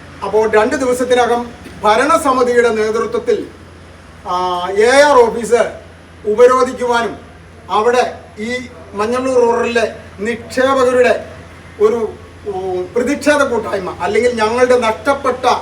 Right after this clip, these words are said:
സമ്പത്ത് പൈസ എങ്ങനെ ലഭിക്കും എന്ന് എ ആർ ഞങ്ങൾക്ക് മറുപടി തരേണ്ടതിന് മൂവാറ്റ എ ആർ ഓഫീസ്, ആ,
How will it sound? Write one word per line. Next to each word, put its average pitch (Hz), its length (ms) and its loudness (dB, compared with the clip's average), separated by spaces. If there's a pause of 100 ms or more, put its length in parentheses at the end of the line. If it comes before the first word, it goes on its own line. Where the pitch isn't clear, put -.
(300)
സമ്പത്ത് 214 500 -4 (180)
പൈസ 214 200 2 (640)
എങ്ങനെ 277 400 4
ലഭിക്കും 262 560 2 (160)
എന്ന് 233 420 -2
എ 208 60 2
ആർ 233 420 2
ഞങ്ങൾക്ക് 214 300 -2
മറുപടി 214 300 0
തരേണ്ടതിന് 208 500 0 (520)
മൂവാറ്റ 208 280 0
എ 214 140 2
ആർ 214 140 4
ഓഫീസ്, 208 540 0 (640)
ആ, 185 320 0